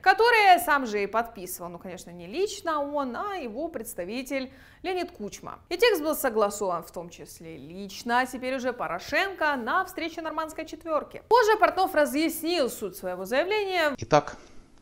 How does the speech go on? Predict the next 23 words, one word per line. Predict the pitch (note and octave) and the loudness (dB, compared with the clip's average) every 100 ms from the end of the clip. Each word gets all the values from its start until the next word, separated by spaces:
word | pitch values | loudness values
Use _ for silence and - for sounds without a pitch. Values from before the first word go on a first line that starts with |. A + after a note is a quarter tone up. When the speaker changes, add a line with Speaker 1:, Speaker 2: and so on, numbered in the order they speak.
| - | -6
Speaker 2:
в | |
пятнадцатом | A2+ - A2+ - - E2+ - - | -4 2 0 0 -6 -8 -8 -8
году, | G#2+ D#3 E3 | -4 -4 -6
в | - | -6
феврале, | E2+ G2 B2+ C#3 - | -2 0 0 -2 -6
Пётр | F2+ E2+ | -6 -4
Порошенко | F2+ F2+ - C#3 - | -4 -2 -2 -4 -6
прибыл | D#2+ F2 D2+ D2+ | -6 -6 -4 -6
в | D2+ A2+ | -4 -4
Минск | D3 C#3+ - | -4 -6 -10
вместе | E2 F2 E2 - | -8 -6 -6 -10
с | D#2+ | -10
делегацией, | E2+ E2+ D#2 D2+ - - - - - - - - - - | -6 -4 -2 -6 -8 -16 -20 -20 -20 -18 -18 -18 -20 -18
э, | - D#2+ D#2 D#2 D#2 E2 - - - B1+ | -12 -8 -8 -8 -8 -10 -10 -12 -12 -6
иностранных | F2+ - - C3+ B2+ | -6 -2 -2 -2 -2
лидеров | A2 G#2 F#2+ | 0 0 0
государств | G2 F#2 F#2 F2 - - - - - | -4 -2 -2 -4 -12 -18 -20 -20 -8
и | C3 C#3 C3+ - - F#2+ | -2 -2 -4 -8 -14 -4
дал | G2 F#2 E2 | 0 0 0
указание | F#2+ A2 A#2 C#3+ A2+ | -4 -4 -4 -4 -4
на | G2 | -4
подписание | - G2+ - F2 - D#2 D#2+ | -4 -6 -6 -6 -6 -8 -8
соглашения, | F#2 F#2+ A2 D#3+ D3+ | -6 -4 -4 -4 -4